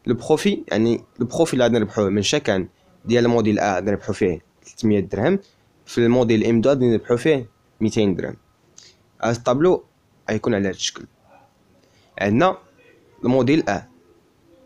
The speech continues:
خاصو ان اور في السياج، دو زور في اسومبلاج،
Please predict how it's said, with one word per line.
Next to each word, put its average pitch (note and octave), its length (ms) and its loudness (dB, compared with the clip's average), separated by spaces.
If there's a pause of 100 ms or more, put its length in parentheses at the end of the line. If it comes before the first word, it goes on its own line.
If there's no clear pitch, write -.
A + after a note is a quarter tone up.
(140)
خاصو B2+ 460 -2 (500)
ان A#2+ 180 2
اور G#2 220 0 (280)
في - 80 -16
السياج، B2+ 600 0 (200)
دو A2+ 100 2
زور G#2 260 2
في - 220 -10
اسومبلاج، A#2 600 0